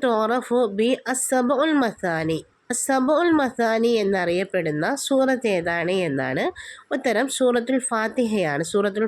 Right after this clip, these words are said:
ഫാത്തിഹയ്ക്ക് പറയുന്ന മറ്റൊരു പേരാണ് അസ്സബഉൽ മസാനി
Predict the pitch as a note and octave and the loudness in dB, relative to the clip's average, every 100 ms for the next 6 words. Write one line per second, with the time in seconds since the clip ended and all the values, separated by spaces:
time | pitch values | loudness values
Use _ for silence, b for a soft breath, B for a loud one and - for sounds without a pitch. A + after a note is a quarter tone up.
0 | G#3+ G3 G3 G#3 G#3 A3 A3 G3+ G3 G#3 | -2 -4 -2 -2 -2 -2 -2 -2 0 0
1 | G#3+ F#3+ G3+ G#3+ G#3+ G2+ G3 F#3+ F3+ C#4+ | -2 -2 -4 -2 -2 -2 -2 -2 0 -2
2 | D4+ B B B A3 - G#3+ G3+ G3+ B3+ | -4 B B B -2 0 0 2 2 2
3 | A3+ F#3+ - F3 E3+ | 0 -2 -4 -2 0